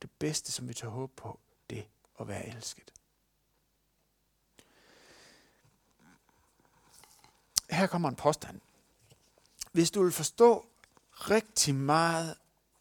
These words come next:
af menneskers handlemønstre, måske endda hvis du forstår meget af dine egne handlemønstre, så handler det om, at vi prøver at dække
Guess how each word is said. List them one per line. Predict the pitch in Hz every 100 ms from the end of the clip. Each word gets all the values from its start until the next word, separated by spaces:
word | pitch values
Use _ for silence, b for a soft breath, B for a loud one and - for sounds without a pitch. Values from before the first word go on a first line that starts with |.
| _ -
af | 143
menneskers | 135 147 165 165 - - - -
handlemønstre, | - 151 160 139 92 85 - - - _
måske | 160 202
endda | 185
hvis | 170
du | 180
forstår | - - 226 190
meget | 151 165 175 190 - -
af | 147 143
dine | 151 - -
egne | 185 233
handlemønstre, | 151 131 135 127 120 - - - B B B B B B
så | - 170
handler | - 202 226 196
det | 160
om, | 170 175
at | 135
vi | 147
prøver | - - 170 185 190 - -
at | - _
dække | 160 156 -